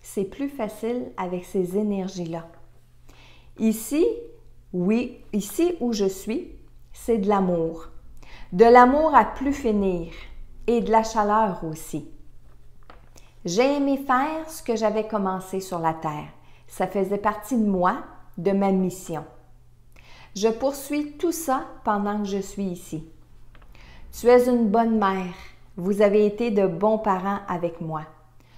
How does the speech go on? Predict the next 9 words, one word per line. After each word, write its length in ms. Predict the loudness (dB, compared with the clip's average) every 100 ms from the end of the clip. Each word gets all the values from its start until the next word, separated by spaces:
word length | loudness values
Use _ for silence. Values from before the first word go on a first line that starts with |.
| -20 -6
Je 100 | 2
ne 140 | 4 4
veux 160 | 2
pas 180 | 4 4
vous 160 | 4 2
voir 500 | 4 8 8 6 2
en 160 | 2 2
douter, 680 | 2 0 0 2 2 2 -10 -20 -12
rire. 400 | -6 -6 -8